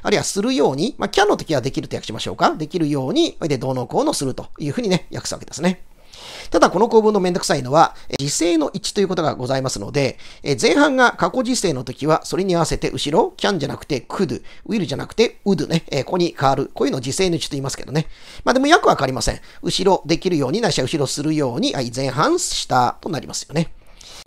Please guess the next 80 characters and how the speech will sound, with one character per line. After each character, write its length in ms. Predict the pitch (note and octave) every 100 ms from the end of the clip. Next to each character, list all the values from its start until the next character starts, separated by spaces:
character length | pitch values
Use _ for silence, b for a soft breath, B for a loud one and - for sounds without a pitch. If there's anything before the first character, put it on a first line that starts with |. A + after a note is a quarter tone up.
| B B B
え 180 | G3 F#3
ー、 20 |
下 220 | - C4+
の 120 | B3 D3+
二 120 | D3
個 100 | G3+
目 80 | F3
の 100 | D3
例 180 | C#3+
文、 240 | A#2 C#3+ B3 - -
so 340 | - B3+ D4+
that 240 | C#4+ C4+ - -
could 240 | C4 A#3+
に 60 | C3
な 60 |
っ 40 | -
て 60 |
ま 60 | -
す 100 | -
よ 60 |
ね。 200 | C#3+ F#3 -
今 80 |
度 60 | G3+
は 40 |
そ 120 | - C#3
う 20 |
と 100 | D3
that 180 | D3 B2+
が 80 |
並 220 | B2 C#3 G3
ん 60 |
じ 60 | -
ゃ 40 |
っ 80 | -
て 100 | B2+
ま 200 | B2 A#2+
す。 200 | - - B B B
え 320 | - A3 G#3+ G#3
ー、 40 |
で、 140 | D#4+
後 160 | - F#3
ろ 60 | D#3+
か 60 |
ら 60 | D#3
訳 160 | C3+
し 60 | -
上 80 | B2
げ 80 | A#2+
て、 280 | D3+ F#4+ b b
良 200 | - F#4
い 120 | C4+
席 360 | - E3+ - D3
を 100 | B2+
取 200 | B3 G#3+
る 40 |
こ 120 | D3 D3+
と 80 |
が 160 | C#3 C3
で 100 | C#3
き 140 | C4
る 160 | C#4+ B3+
よ 240 | G#3+ F3
う 60 | F3+
に 140 | D#4+
で 120 | D4 C#3+
前 140 | C#3
半、 240 | B2+ D3+ - B B
家 180 | C3+ E3
を 120 | C3
早 200 | C3 C#3
め 100 | A3+
に 100 | C4
出 100 | C3+
た 120 | B2
と 100 | A#2
な 100 | A#2
り 80 | A2
ま 100 | A2+
す 120 | -
が、 200 | F3+ F3+